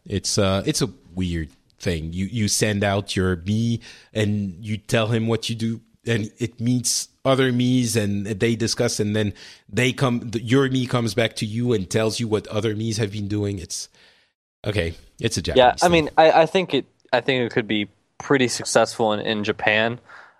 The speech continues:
Speaker 2: Um, I'm not sure if it'll be a thing in, over here at all.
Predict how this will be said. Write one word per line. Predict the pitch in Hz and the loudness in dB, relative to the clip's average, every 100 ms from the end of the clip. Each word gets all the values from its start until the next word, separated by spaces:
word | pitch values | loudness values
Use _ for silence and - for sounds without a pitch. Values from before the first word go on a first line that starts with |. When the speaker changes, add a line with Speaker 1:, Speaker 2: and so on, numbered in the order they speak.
| _ | _
Speaker 2:
Um, | 107 98 92 95 | 2 2 2 2
I'm | 104 | 4
not | 95 92 | 2 2
sure | - 95 | 2 2
if | 90 - | 2 0
it'll | 90 87 - _ _ | 2 2 -2 _ _
be | - 101 | -4 0
a | 92 | 0
thing | - 104 92 87 87 - | 2 2 2 -2 -6 -4
in, | 110 | 0
over | 92 98 92 | 2 2 2
here | 95 90 | 0 0
at | 87 | 2
all. | 87 - | 2 0